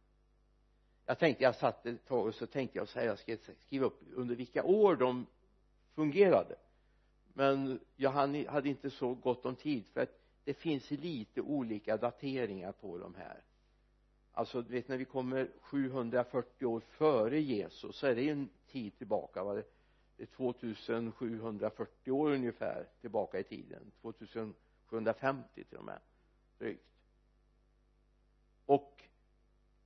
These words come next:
sen är det så här, och det har ni väl klart för er, tidsaxeln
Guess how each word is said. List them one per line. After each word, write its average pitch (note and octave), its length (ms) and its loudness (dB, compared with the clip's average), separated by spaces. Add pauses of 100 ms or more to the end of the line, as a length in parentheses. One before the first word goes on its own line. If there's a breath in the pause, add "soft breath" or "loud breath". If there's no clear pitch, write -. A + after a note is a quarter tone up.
(200)
sen D3+ 140 -2
är D#3 60 4
det C#3+ 140 8
så C3 100 -4
här, B2+ 60 6
och B2 100 2
det C#3+ 100 4
har C3 220 2
ni A#2+ 100 -2
väl A#2 140 0
klart G#2+ 300 -2
för - 240 -6
er, G2 140 -8 (120)
tidsaxeln - 1000 -8